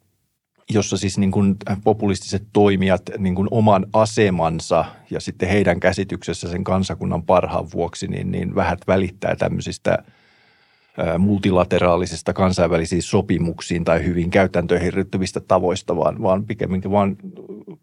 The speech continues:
hyvin, niin kuin, voisi sanoa,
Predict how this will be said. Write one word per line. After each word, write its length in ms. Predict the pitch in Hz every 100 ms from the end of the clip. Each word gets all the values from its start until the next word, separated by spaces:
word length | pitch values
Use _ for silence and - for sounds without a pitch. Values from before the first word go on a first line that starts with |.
| _ _ _ _ - -
hyvin, 280 | 123 110 101
niin 120 | 98
kuin, 160 | 92 98 - - _ _ _ _ _ _ _ _ -
voisi 140 | 98
sanoa, 340 | 104 98 95